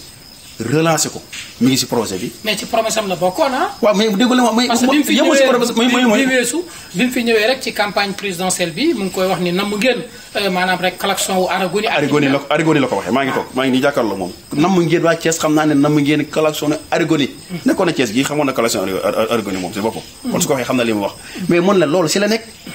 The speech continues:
Speaker 1: Bu fekkoon coobareem la kese, moom kese, Sénégal kese, mais dem na bu yàgg. Mais déggoo la ma la wax naa, convention la, Sénégal ak Mali ñoo ko bokk. Fàtte loolu, directeur fu mu ne? Directeur bi daa nekk, daa, daa nekk, daa, daa, daa nekk Sénégal, nekkul Mali.
Speaker 2: Billy Touré.
Speaker 1: Ah,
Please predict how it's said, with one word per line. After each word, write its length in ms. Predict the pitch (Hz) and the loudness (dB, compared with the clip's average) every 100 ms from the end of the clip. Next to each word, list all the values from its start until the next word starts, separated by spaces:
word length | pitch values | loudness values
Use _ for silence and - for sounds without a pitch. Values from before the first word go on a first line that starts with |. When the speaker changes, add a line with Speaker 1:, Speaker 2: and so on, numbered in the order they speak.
| - | -4
Speaker 1:
Bu 60 | 170 | -2
fekkoon 260 | 254 208 - | 0 0 2
coobareem 320 | 208 196 147 | 2 2 2
la 60 | 143 | 2
kese, 200 | 180 175 | 0 0
moom 180 | 151 143 | 0 -2
kese, 180 | 165 156 | -2 0
Sénégal 300 | 175 170 143 | 0 0 0
kese, 180 | 147 107 - - | -2 -8 -14 -6
mais 100 | 131 | -4
dem 240 | 131 160 233 | -2 0 0
na 80 | |
bu 80 | 208 | 2
yàgg. 240 | 208 202 - - - - - - | 2 0 -4 -14 -20 -20 -14 -2
Mais 80 | 190 | 2
déggoo 160 | 240 | 2
la 60 | 202 | 2
ma 80 | 175 | 2
la 60 | |
wax 120 | 151 | 0
naa, 160 | 131 135 | 0 -2
convention 400 | 160 254 147 113 | -2 -2 -2 -2
la, 40 | 104 | -2
Sénégal 320 | 160 156 135 | -2 0 0
ak 60 | 117 | -2
Mali 200 | 120 110 | -2 -2
ñoo 100 | 107 | -4
ko 80 | 95 | -4
bokk. 160 | 160 - - - - - | -6 -8 -20 -20 -20 -6
Fàtte 200 | 139 156 | -2 0
loolu, 160 | 160 - - - - | 0 -2 -6 -20 -10
directeur 300 | 143 185 143 | -6 -4 -4
fu 100 | - | -2
mu 60 | 147 | -2
ne? 60 | - - - - - - - - - - - - | -2 -8 -20 -20 -20 -20 -20 -20 -20 -20 -12 -6
Directeur 300 | 170 160 180 | -2 0 0
bi 60 | 180 | 0
daa 0 | |
nekk, 0 | |
daa, 120 | 185 | 0
daa 100 | 196 | 0
nekk, 520 | 226 - 165 156 170 | -2 -2 0 0 0
daa, 80 | - | 0
daa, 140 | 160 175 | 0 0
daa 100 | 180 | 0
nekk 120 | 196 | 0
Sénégal, 260 | 175 131 - - - 147 | 0 -2 -4 -10 -10 -4
nekkul 180 | 165 170 | 0 0
Mali. 120 | 131 | 0
Speaker 2:
Billy 120 | - | -4
Touré. 240 | - 147 110 - 214 | -10 -12 -14 -14 -4
Speaker 1:
Ah, 160 | 160 | -2